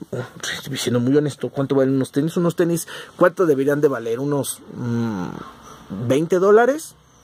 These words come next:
Tal vez unos de muy buena calidad, cincuenta dólares.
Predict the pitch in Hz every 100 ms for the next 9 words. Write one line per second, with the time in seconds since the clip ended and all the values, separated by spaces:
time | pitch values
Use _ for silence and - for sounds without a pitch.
0 | - - 143 160 165 165 147 139 143 156
1 | 143 123 127 123 - 117 104 156 202 190
2 | 190 208 214 214 285 -